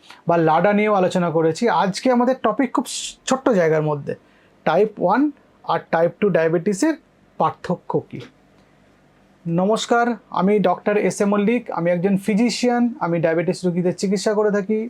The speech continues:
আজকে আমাদের topic of discussion, difference between type one and type two diabetes। এই তফাৎটা কেন জানা দরকার, যে তাহলে আপনার বুঝতে সুবিধা হবে যে আপনার কোন ধরনের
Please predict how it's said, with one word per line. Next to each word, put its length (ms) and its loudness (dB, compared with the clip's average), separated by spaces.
আজকে 280 -2
আমাদের 320 0
topic 320 0
of 60 0
discussion, 500 0
difference 400 0
between 300 0
type 260 0
one 100 2
and 100 0
type 260 0
two 180 2
diabetes। 520 -4
এই 80 2
তফাৎটা 540 -2
কেন 180 0
জানা 200 2
দরকার, 380 -2
যে 120 0
তাহলে 220 2
আপনার 140 0
বুঝতে 280 0
সুবিধা 380 0
হবে 200 0
যে 60 2
আপনার 200 -2
কোন 100 2
ধরনের 280 0